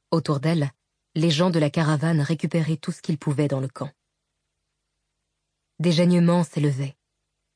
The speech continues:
interrompus chaque fois que Vatat exécutait l'un des bandits.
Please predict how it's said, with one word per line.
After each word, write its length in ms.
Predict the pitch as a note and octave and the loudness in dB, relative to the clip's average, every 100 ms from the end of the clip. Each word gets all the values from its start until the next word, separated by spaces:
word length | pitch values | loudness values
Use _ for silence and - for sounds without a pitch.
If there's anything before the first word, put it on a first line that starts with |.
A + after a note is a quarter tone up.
| - | -4
interrompus 580 | E3 F3+ E3+ F3 - E3 | -2 0 2 2 0 0
chaque 200 | E3 - | -2 -2
fois 200 | F#3 E3 | 0 0
que 120 | D3 | 0
Vatat 400 | D3 D3+ D#3+ D3+ | 0 0 -2 -2
exécutait 520 | D3 C3+ D3+ C#3+ - D3+ | -2 -4 -4 -4 -4 -2
l'un 140 | C#3 | -2
des 120 | C#3 | -4
bandits. 400 | C#3 C3 A#2 - | -4 -6 -8 -14